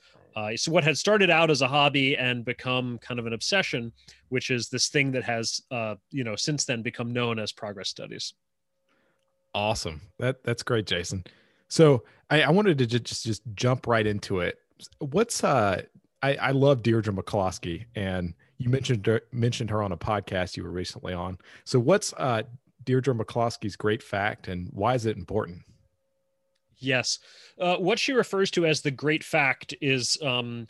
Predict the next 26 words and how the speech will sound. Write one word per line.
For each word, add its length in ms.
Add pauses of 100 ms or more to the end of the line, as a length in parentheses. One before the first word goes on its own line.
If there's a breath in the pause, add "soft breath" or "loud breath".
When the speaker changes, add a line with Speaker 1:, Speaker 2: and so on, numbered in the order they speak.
(220 soft breath)
Speaker 1:
the 80
fact 380
of, 480 (100)
uh, 160
what 160
she 140
also 180
calls 240
the 220
great 320
enrichment, 580 (320 loud breath)
the 80
simple 300
fact 420
that, 280 (300 soft breath)
um, 280
incomes 640
and, 580
uh, 220
wealth 480
and 160
standards 440
of 140
living 460 (220 soft breath)
have 240
risen 720